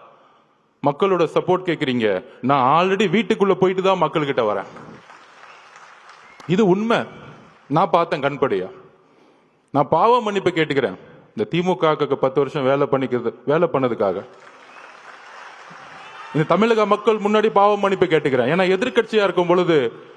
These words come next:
ரொம்ப நல்ல கட்சி, ரொம்ப நல்லவர்களா தெரிஞ்சாங்க. ஏன் நம்ம தலைவரை எலெக்ஷன் டே அன்னைக்கு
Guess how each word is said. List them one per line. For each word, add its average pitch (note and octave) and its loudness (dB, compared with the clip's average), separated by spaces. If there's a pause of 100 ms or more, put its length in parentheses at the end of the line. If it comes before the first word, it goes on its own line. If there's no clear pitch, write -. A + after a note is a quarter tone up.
ரொம்ப A#3 2
நல்ல G3 0
கட்சி, D#3+ -2
ரொம்ப E3+ 0
நல்லவர்களா F#3 0
தெரிஞ்சாங்க. C3+ -2 (480)
ஏன் E3 0
நம்ம D3+ 0
தலைவரை E3+ 0
எலெக்ஷன் F3 -2
டே D#3+ 2
அன்னைக்கு E3+ -4